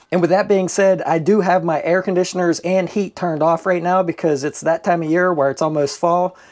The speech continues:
and it's been getting up pretty high temperatures during the day, but at night it cools down enough to keep my house pretty cool. So I was able to turn those off. Now in a real world situation, mostly wintertime, I will be running furnaces.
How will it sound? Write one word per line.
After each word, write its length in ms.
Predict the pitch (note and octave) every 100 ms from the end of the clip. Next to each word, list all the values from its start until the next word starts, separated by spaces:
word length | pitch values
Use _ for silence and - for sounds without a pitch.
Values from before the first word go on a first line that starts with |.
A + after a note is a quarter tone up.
| _
and 120 | C#3 C#3+
it's 260 | C#3 - - C#3
been 180 | G#3 A3
getting 260 | G#3 G#3
up 180 | G3 F3+
pretty 240 | - F#3 F3
high 420 | F#3 E3+ E3 D#3+ _ _
temperatures 420 | - F3 D#3+ F3 C#3+
during 240 | D#3+ D3+
the 60 | C3+
day, 240 | F#3 G3+
but 140 | F3 C#3+
at 120 | C3
night 180 | D#3+ E3+
it 80 | -
cools 240 | F3 D#3
down 220 | C#3+ D3+
enough 260 | D3+ D#3 D#3+
to 60 |
keep 180 | - D#3+
my 100 | C#3
house 220 | C#3+ D#3+
pretty 220 | - D#3 C3+
cool. 320 | F3+ F3 F3 - - _
So 120 | -
I 40 | D3
was 140 | D3+
able 220 | F3 D#3+
to 60 | C3+
turn 260 | - E3+ E3
those 200 | D#3 D#3
off. 300 | E3 F3 D#3+
Now 240 | C#3+ C#3 -
in 240 | D3 D#3 D3+ -
a 180 | D3
real 420 | C3+ D3 D#3+ G3 F3+
world 320 | F#3 F3 D#3+
situation, 760 | F#3 F3 D3+ E3+ F3+ F#3+ F3+
mostly 360 | C#3+ D#3+ - D3+
wintertime, 560 | E3 F3 E3+ F3 F3
I 100 | E3
will 200 | C#3+ E3
be 120 | D#3 D#3
running 240 | D#3+ D3
furnaces. 560 | D3+ F3 F3 F3+ F3